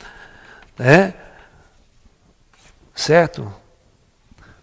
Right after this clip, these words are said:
Possuem aqueles momentos de profunda angústia, depressão do outro lado, não sabe o que faz, não sabe pra onde vai, e não quer saber de pedir ajuda. Porque os espíritos às vezes vêm, em grande maioria, ajudá-lo, tentar ajudar.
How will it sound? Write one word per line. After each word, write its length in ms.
Possuem 340
aqueles 220
momentos 380
de 80
profunda 440
angústia, 580
depressão 640
do 60
outro 200
lado, 440
não 100
sabe 260
o 20
que 100
faz, 280
não 60
sabe 220
pra 100
onde 160
vai, 400
e 80
não 140
quer 240
saber 220
de 60
pedir 220
ajuda. 420
Porque 200
os 80
espíritos 440
às 140
vezes 240
vêm, 380
em 40
grande 240
maioria, 300
ajudá-lo, 420
tentar 360
ajudar. 640